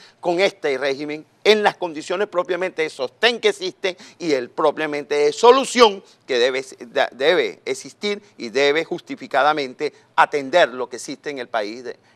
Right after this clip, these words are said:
en el cual el régimen se impone consuetudinariamente como una tiranía. Entonces, esto que acabamos de ver, el desfile, era de esperarse,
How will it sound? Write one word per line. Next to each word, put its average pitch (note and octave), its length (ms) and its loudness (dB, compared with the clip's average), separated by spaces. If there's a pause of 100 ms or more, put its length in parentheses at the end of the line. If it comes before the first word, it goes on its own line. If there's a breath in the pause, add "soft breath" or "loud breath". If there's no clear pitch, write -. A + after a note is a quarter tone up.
en C3+ 240 -4
el B2 180 -6
cual C#3+ 440 4
el C3 180 -2
régimen C#3 480 -8 (260)
se - 180 -2
impone G3 600 4 (240 soft breath)
consuetudinariamente B2+ 1000 -6
como A#2+ 200 -12
una A2+ 140 -12
tiranía. F#2 480 -10 (260 soft breath)
Entonces, E3 400 4 (500 soft breath)
esto B3 340 8
que F#3+ 200 2
acabamos F3 420 8
de E3+ 60 6
ver, E3+ 80 6
el G3 60 0
desfile, F#3+ 540 0 (920)
era A3+ 220 10
de G3+ 80 4
esperarse, C3 520 0